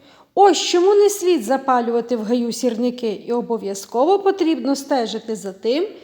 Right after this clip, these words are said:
щоб не залишалося жодної вогняної іскри.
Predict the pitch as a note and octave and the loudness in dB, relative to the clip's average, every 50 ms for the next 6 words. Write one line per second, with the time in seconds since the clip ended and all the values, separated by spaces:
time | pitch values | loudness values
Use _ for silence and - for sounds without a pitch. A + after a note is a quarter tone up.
0 | - - - _ _ - - B3+ B3 A3 G#3+ C#4 B3+ A3+ C4+ C4+ C#4 D4 C#4+ - | -20 -20 -20 _ _ -4 -2 0 0 0 0 0 0 2 2 0 0 0 0 0
1 | D#4+ D#4 D4+ D#4 D4 D4+ - D4+ D4 A#3 A3 E4 G4 G#4+ - G4 G4 G4 F4+ F4+ | 0 0 0 -2 -2 -2 -2 -2 -2 0 0 0 2 2 4 4 6 6 6 4
2 | F#4+ E4+ D#4 E4+ F#4 F#4 F4 F#4 F#4 F4+ F4+ F4+ F#4 - F4+ F4 C#4+ - - - | 2 2 2 2 2 4 4 4 4 4 2 2 0 0 2 2 2 0 -4 -10
3 | - - F#3+ E3+ | -12 -12 -12 -10